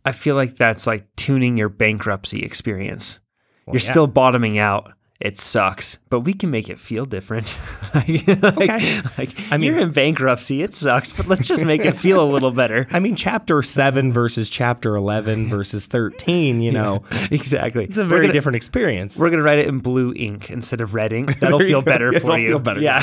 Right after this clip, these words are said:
Speaker 1: <laughs>
Speaker 2: I'm
Speaker 1: Um,
Speaker 2: not so offended.
Speaker 1: Yeah, exactly.
Speaker 2: Yeah.
Speaker 1: But that also, I mean, it makes sense, though. I mean,
Speaker 2: Yeah.
Speaker 1: cer-, certain, you know, if you're riding trails that are gonna be pushing you to that point, or the style of riding that you have pushes you to that point, then why not be able to tune that aspect of it?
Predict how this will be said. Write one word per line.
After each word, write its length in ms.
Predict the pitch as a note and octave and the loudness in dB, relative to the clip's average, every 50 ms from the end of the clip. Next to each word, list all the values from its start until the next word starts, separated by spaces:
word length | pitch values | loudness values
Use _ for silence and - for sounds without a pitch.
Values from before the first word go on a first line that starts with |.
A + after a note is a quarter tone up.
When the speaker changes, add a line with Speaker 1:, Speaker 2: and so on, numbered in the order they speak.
| A2+ - | -2 -2
Speaker 1:
<laughs> 80 | - - | -2 -2
Speaker 2:
I'm 680 | G3+ - - E3+ - - G#3 G3 G3 - - - D#3 - - A#3 A#3 A3+ A3 G#3+ - - G3 - - | -2 0 0 -4 -2 0 0 -2 -2 -4 -8 -8 -8 -8 -8 -6 -6 -6 -6 -8 -10 -14 -10 -4 0
Speaker 1:
Um, 140 | D#3 D#3 D3 | 2 2 2
Speaker 2:
not 140 | D3 C#3+ - | 2 2 0
so 160 | - C3 G#2+ | 0 0 0
offended. 500 | G2 - C3 A#2+ G#2+ F#2 F2 D#2 G#2 A#2+ | 0 0 -2 -2 -2 -4 -6 -6 -4 -2
Speaker 1:
Yeah, 220 | D3+ D#3 D3+ C3+ C3+ | 2 2 4 2 2
exactly. 480 | A#2+ C3 B2 B2 A2+ G2 G2 A#2+ G#2+ | 0 0 -2 -2 -2 -2 -2 -4 -6
Speaker 2:
Yeah. 60 | - - B2+ | -10 -8 -4
Speaker 1:
But 320 | D3 F#3+ G3+ F#3+ F3+ F3 | -2 0 0 0 0 0
that 140 | F#3+ F#3+ F3 | 0 2 4
also, 260 | E3 E3 D#3+ - F3 | 4 2 4 4 4
I 100 | D#3+ D3+ | 4 4
mean, 140 | D3 D3 C#3+ | 4 2 0
it 40 | C#3 | 0
makes 200 | C#3 C3+ C3+ - | 0 -2 -2 -2
sense, 240 | - B2 B2+ B2 - | -4 -4 -4 -4 -4
though. 260 | A#2 G#2+ A2 B2 C3 | -2 -2 -2 -2 -2
I 100 | C3+ C3 | -2 -4
mean, 160 | A#2+ A#2 A#2+ A3 | -4 -2 -2 -2
Speaker 2:
Yeah. 60 | C#4+ | -2
Speaker 1:
cer-, 200 | - B2 - - - | -2 -2 -4 -6 -6
certain, 300 | - C3 A#2+ - - - | -4 -4 -4 -4 -4 -4
you 60 | A#2+ A2 | -4 -4
know, 220 | G#2 G2+ G2 G2+ - - - - - - - - - _ _ _ - - | -4 -6 -6 -8 -12 -20 -20 -20 -20 -20 -20 -20 -20 _ _ _ -8 -6
if 120 | A2 - | -4 0
you're 80 | C3 B2+ | 2 4
riding 280 | B2 A2+ A2+ A2 A#2 A2+ | 4 4 4 2 0 -2
trails 320 | - B2 A#2 A#2+ A#2+ A2 | 0 2 2 2 2 0
that 80 | A2+ A#2 | 0 -2
are 60 | A2+ | -2
gonna 120 | G#2+ A2+ G#2 | -2 -2 -4
be 120 | G#2 G#2 | -4 -4
pushing 300 | G2 - A2 G2+ - A#2 | -4 -4 -4 -2 -2 -2
you 80 | A2 G2+ | -2 -2
to 60 | F#2 | 0
that 200 | G2+ G2 G2 - | 0 0 0 -2
point, 280 | - A2 G#2+ A2 - - | -4 -6 -6 -6 -4 -2
or 180 | B2 A#2 A2 | 0 0 0
the 120 | G2+ G2+ G2+ | 2 0 0
style 360 | - - A2+ G#2 G2+ G2 G2+ | 0 0 0 2 2 2 0
of 60 | G#2 G2 | 0 0
riding 260 | G2 F#2 G2 G#2+ A2 | 0 2 2 0 0
that 160 | G#2+ G2+ - | -2 -4 -2
you 100 | B2 A#2 | 0 0
have 240 | A2 A#2 A#2 A#2+ A#2+ | 2 4 2 2 2
pushes 320 | - B2+ A#2+ B2 - B2 B2 | 0 -2 -2 0 0 0 0
you 80 | B2+ | 0
to 60 | A#2+ A#2 | 0 0
that 200 | B2 A#2+ - - | 0 0 0 -2
point, 360 | - C3+ C3+ C#3+ C#3+ D#3 B2 | -4 -2 -2 -2 -2 -4 -2
then 300 | B2 A#2 A2+ A2 A2 G#2+ G#2 | -2 0 0 0 -2 -4 -2
why 160 | G#2+ A2 A2 | -2 0 0
not 340 | G#2 A2 B2 B2 A#2+ - - | 2 2 2 0 0 -2 -4
be 140 | A#2 A2+ G#2+ | -4 -4 -4
able 160 | G#2 - G#2+ | -4 -4 -6
to 80 | G#2 G#2 | -6 -6
tune 260 | G2+ - A2+ A2 G#2+ | -6 -6 -6 -4 -2
that 160 | G#2 G2 G2+ | -2 0 0
aspect 400 | G2+ G#2 G2+ - - A2 F#2+ - | 0 0 -2 -2 -4 -6 -4 -4
of 120 | A2 A2 G#2+ | -4 -4 -4
it? 160 | G2+ - | -6 -8